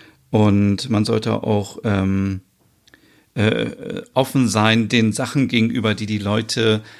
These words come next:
anbieten. Denn ihr müsst mal schauen, jetzt kostet dieses Buch vierzig Euro, was ja nichts ist, wenn man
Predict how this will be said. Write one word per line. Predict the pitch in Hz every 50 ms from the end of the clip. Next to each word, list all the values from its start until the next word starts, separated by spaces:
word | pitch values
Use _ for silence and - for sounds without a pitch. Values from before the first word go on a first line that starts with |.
| - - _
anbieten. | - 117 123 131 - 113 107 104 117 107
Denn | 90 107 107 110 117
ihr | 120 120 113
müsst | 123 - -
mal | 131 123 113
schauen, | - - 120 113 107 101 101
jetzt | 101 90 -
kostet | - - 110 107 - - 113 98
dieses | 110 107 107 107 98 -
Buch | - - 127 135 165 170 - - - -
vierzig | - - 131 120 - - 113 - - -
Euro, | 110 110 131 131 123 143 151 135 -
was | 107 101 -
ja | - 107 98 98
nichts | 95 95 110 - - - -
ist, | 117 117 117 120 - -
wenn | 110 104
man | 104 101 104 107